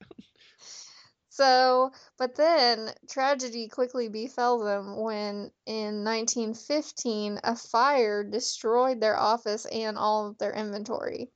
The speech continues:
Speaker 1: Oh, no.
Speaker 2: So they took the only thing that wasn't burned, which was their safe, and they started a new shop.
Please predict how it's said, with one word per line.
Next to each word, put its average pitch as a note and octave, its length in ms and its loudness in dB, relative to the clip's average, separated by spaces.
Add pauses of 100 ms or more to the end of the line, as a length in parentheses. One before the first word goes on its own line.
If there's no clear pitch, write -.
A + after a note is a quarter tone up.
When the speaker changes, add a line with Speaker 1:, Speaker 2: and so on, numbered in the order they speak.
(120)
Speaker 1:
Oh, A#2 440 -4
no. A2+ 340 -8 (760)
Speaker 2:
So A#3+ 320 4
they A3+ 160 4
took D4+ 300 0
the - 160 2
only C4 260 2
thing C#4 360 -2
that A3 260 2 (380)
wasn't A3 680 0
burned, G#3 540 0
which G#3+ 200 -2
was G#3+ 220 -2
their G3+ 180 0
safe, A3 840 -4
and G#3+ 200 -2
they G#3 140 -2
started B3 380 2 (100)
a G#3+ 60 -2
new A#3+ 280 -2
shop. G3+ 520 2